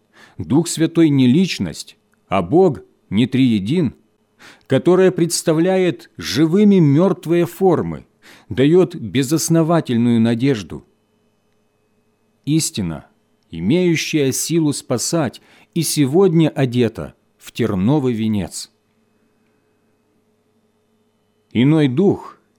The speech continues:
искажающий истину о распятом Христе, не имеет силы и власти спасать и осужден на вечную погибель. Дух же истинного Христа свидетельствует Духу нашему,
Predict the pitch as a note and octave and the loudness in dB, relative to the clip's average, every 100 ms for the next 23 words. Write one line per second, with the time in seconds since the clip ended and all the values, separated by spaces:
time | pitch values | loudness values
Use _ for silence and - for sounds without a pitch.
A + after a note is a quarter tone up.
0 | _ A2+ A2 - A#2+ F3 F#3+ E3+ - D#3 | _ -8 -6 -4 -2 0 0 -2 -4 -6
1 | - E3+ F3+ - D#3+ D3 C#3 C3+ C3 A#2+ | -4 -4 -4 -4 -4 -2 -2 -4 -4 -4
2 | - E3 E3 C3+ - A#2+ - - E3+ - | -4 -4 -2 -6 -6 -8 -4 -2 -2 -2
3 | _ _ _ _ - A2+ D#3 D3+ D#3 G3+ | _ _ _ _ -6 0 2 4 4 2
4 | F#3+ - - - G3+ F#3 F3+ F3+ C#3+ D3 | 0 -2 -8 -4 0 0 -2 -4 -2 0
5 | E3+ D#3+ E3+ D#3 - D#3 - B2+ - _ | -2 -4 -6 -6 -4 -4 -4 -4 -6 _
6 | _ _ _ - A#2+ D#3 - E3+ C#3+ D3 | _ _ _ -4 0 2 2 -2 -2 0
7 | G#3+ D3 E2+ _ - F2+ B2 D#3 F3+ - | 0 0 -4 _ -10 -4 -2 0 -2 0
8 | E3+ E3 D3 C3 F3+ A#2+ E2 _ _ _ | 0 2 0 -4 -6 -6 -10 _ _ _
9 | _ _ _ _ _ _ _ _ E2 A#2+ | _ _ _ _ _ _ _ _ -4 0
10 | F#3+ D3+ C#3+ D#3 - F3+ G#3+ - F#3 D#3+ | 2 2 0 0 -2 -2 -2 -2 -2 -2
11 | D3 C#3 - C#3 - - A#2 D#2 _ _ | 0 -4 -4 -8 -8 -8 -8 -10 _ _
12 | _ _ _ - - B2+ C3 E3 D#3+ B2 | _ _ _ -12 -4 -4 2 0 2 -4
13 | - B2 B2 A#2 - D#3 F#3 G#3+ G3+ F#3+ | -4 -4 -4 -4 -6 -2 -2 2 0 0
14 | F3+ F3+ F3+ F3 | -2 -4 -4 -4